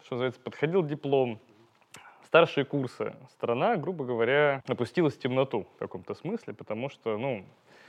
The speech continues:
для разных поколений это выглядит по-разному. <clears throat> Для многих молодых людей, возможно, это появление каких-то там возможностей новых каких-то. Но,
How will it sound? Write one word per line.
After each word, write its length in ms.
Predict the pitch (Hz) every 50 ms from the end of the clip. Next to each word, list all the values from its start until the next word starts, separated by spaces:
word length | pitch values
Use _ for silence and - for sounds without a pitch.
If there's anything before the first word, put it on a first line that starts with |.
| - - - - -
для 120 | - 160
разных 280 | 196 190 143 147 147 -
поколений 480 | - 143 - 160 165 165 156 135 131
это 100 | 113 - 127
выглядит 300 | 131 131 123 110 101 -
по-разному. 640 | 127 135 180 240 262 220 202 180 165 147 - - -
<clears throat> 40 | - 190 196 180 165 - - - _ _ _ _ _ _ _ _ - - -
Для 160 | 139 131 123
многих 480 | 127 147 165 170 135 123 113 - - - - -
молодых 380 | 110 117 120 120 139 156 - -
людей, 240 | 135 120 123 120 110
возможно, 400 | 107 101 101 110 113 104 - 104
это 100 | 95 -
появление 380 | - - 101 107 120 117 107 90
каких-то 360 | - 101 - 101 90 - - -
там 120 | - - - - 113 110
возможностей 720 | 113 104 110 123 151 175 185 151 135 127 117 - - 127
новых 340 | 120 123 120 113 101 104 104 _
каких-то. 440 | - - - - - - - - - - - - - - - - - -
Но, 440 | - 131 135 139 143 143 139 139 135